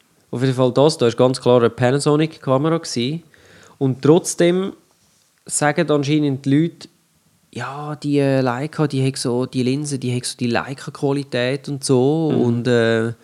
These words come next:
Speaker 1: sei quasi
Speaker 2: Mhm.
Speaker 1: besser wie der Panasonic, bla, bla, bla.
Speaker 2: Yes. Mhm.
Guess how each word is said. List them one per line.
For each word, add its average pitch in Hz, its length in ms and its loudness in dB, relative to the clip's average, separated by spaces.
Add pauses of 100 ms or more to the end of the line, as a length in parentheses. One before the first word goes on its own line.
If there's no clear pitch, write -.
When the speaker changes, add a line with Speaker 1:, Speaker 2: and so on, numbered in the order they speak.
(260)
Speaker 1:
sei 127 220 0 (220)
quasi 120 360 0
Speaker 2:
Mhm. - 20 -10
Speaker 1:
besser 135 400 0
wie 123 120 0
der 120 100 -4
Panasonic, 123 840 -2
bla, 110 140 4
bla, 117 120 2
bla. 117 200 6
Speaker 2:
Yes. - 300 0 (160)
Mhm. 127 320 -6